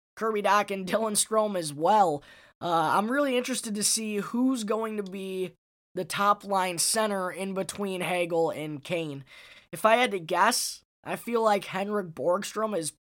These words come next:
probably the most likely candidate because, uh, before Hagel went into covid protocol, that trio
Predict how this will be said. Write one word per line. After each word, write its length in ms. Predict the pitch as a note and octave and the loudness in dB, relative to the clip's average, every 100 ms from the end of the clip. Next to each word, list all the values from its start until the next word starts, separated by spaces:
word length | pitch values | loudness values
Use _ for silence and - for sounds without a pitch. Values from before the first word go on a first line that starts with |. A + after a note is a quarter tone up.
| _ _ | _ _
probably 580 | - E3+ F3 G3+ G3+ A3 | -4 2 4 2 -2 -4
the 120 | F3+ | -6
most 520 | D#3+ D#3 F#3 F#3+ - | -2 0 0 -2 -6
likely 480 | D#3+ D#3+ E3 E3+ E3+ | -2 0 -2 -4 -6
candidate 640 | E3 E3 E3+ F#3 G3+ A3+ - | -6 -6 -6 -4 -4 -6 -6
because, 480 | D#3 E3+ D#3+ D#3 - - - - - | -8 -2 -2 -2 -8 -12 -20 -18 -4
uh, 120 | D#3+ | -4
before 640 | D3+ E3+ G3 G3+ G#3 G3+ _ | -4 -6 -2 2 2 0 _
Hagel 420 | - F#3 G3 G3+ F#3+ | 2 2 4 2 2
went 180 | F#3 | 2
into 260 | F#3 F#3 F#3 | 0 -4 -4
covid 300 | F3+ E3+ E3 | -2 -2 -2
protocol, 480 | F3+ E3+ - F3 E3 | -2 -4 -2 -2 2
that 260 | D#3 G3 | 6 4
trio 580 | - - G3 G3 F#3 F#3 | 4 -2 0 2 4 2